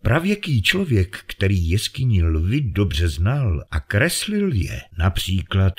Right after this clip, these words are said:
v Chauvetově jeskyni ve Francii, je často zobrazoval ve skupinách nebo v párech.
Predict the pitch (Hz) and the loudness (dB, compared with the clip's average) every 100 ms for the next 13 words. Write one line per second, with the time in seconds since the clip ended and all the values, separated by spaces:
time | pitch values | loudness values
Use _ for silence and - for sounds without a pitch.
0 | - - - - 131 120 - 107 104 110 | -8 -8 -4 -2 0 0 0 -2 0 2
1 | 107 101 85 90 - - 85 85 92 101 | 0 2 2 2 -2 -4 -2 0 0 -2
2 | 165 160 151 - 82 73 71 - - 78 | -6 -10 -10 -6 -4 -2 -4 -8 -8 -2
3 | 85 - 98 - 120 98 156 170 170 151 | -2 0 -2 -2 -2 0 0 -2 -2 -2
4 | 156 147 101 85 90 - 120 - 127 131 | -2 0 0 2 0 -2 -8 -4 0 0
5 | 139 156 156 - 98 107 131 143 - 143 | 0 -2 -8 -6 0 2 2 -2 -4 -2
6 | 139 135 98 - - - | -2 -2 -4 -8 -12 -20